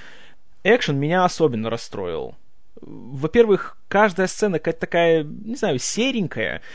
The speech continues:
и не оставляет чувства того, что все это я уже видел раньше и лучше. А, особенно эта сцена на арене, которую показывали во всех трейлерах. Э, уже только ленивый не сказал, что она в наглую скопирована с «Атаки клонов».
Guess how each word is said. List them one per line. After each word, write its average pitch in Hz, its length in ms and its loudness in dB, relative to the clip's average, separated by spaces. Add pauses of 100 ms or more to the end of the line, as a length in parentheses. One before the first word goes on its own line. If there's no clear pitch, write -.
(160)
и 147 100 -4
не 170 120 2
оставляет 196 360 2
чувства 196 260 -2
того, 175 260 2
что 135 920 2
все - 280 4
это 160 120 8
я 139 140 6
уже 135 180 2
видел 127 300 2
раньше 143 680 0
и 123 100 -2
лучше. 120 540 -4 (580)
А, 107 160 2
особенно 135 280 0
эта 135 120 0
сцена 127 520 2
на 120 200 2
арене, 147 500 2
которую 123 300 -4
показывали 120 320 -2
во 113 40 -2
всех 113 140 -6
трейлерах. 110 580 -4 (360)
Э, - 240 -8
уже 151 260 0
только 170 220 -2
ленивый 165 340 2
не 110 60 -2
сказал, 147 300 2
что 117 200 0
она 123 540 2
в 110 140 -6
наглую 127 420 2
скопирована 123 640 0
с - 200 -6
«Атаки 120 340 -2
клонов». 110 580 -8